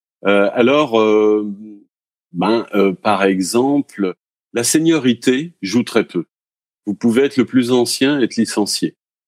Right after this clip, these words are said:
Moi, ça m'est arrivé, euh, réduction des coûts, donc, euh, on licencie, euh, la personne qui est, qui coûte le plus cher. J'étais le plus ancien, donc je coûtais le plus cher.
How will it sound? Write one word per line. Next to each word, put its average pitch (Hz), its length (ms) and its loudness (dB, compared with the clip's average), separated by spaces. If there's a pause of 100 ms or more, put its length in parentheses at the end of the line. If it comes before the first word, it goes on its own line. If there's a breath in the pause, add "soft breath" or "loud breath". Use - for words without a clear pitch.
(180)
Moi, 101 200 0
ça 98 160 -2
m'est 82 100 2
arrivé, 90 680 0
euh, 82 440 0
réduction 92 560 -4
des 80 160 -2
coûts, 135 340 0
donc, 101 400 0
euh, 90 160 2
on 87 140 2
licencie, - 640 -2
euh, 90 200 2
la 80 120 0
personne 123 560 -2
qui - 180 -2
est, 104 360 2
qui 90 100 -4
coûte - 180 -2
le 131 80 2
plus - 140 -2
cher. 80 420 -2
J'étais - 240 -4
le 76 60 -2
plus 82 220 -6
ancien, 95 500 0
donc 104 260 0
je - 60 -16
coûtais 95 240 -4
le 92 60 -4
plus 92 140 -8
cher. - 260 -2